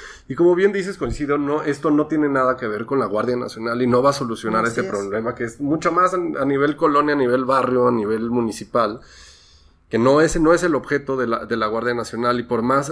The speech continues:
Speaker 1: creo que la Ciudad de México es un gran ejemplo, que la Guardia Nacional ahora está cuidando el metro, que no, no es,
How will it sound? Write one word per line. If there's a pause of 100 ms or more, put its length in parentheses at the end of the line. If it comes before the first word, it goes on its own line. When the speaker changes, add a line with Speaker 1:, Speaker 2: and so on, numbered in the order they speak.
(160)
Speaker 1:
creo
que
la
Ciudad
de
México
es
un
gran
ejemplo,
que
la
Guardia
Nacional
ahora
está
cuidando
el
metro, (500)
que
no,
no
es,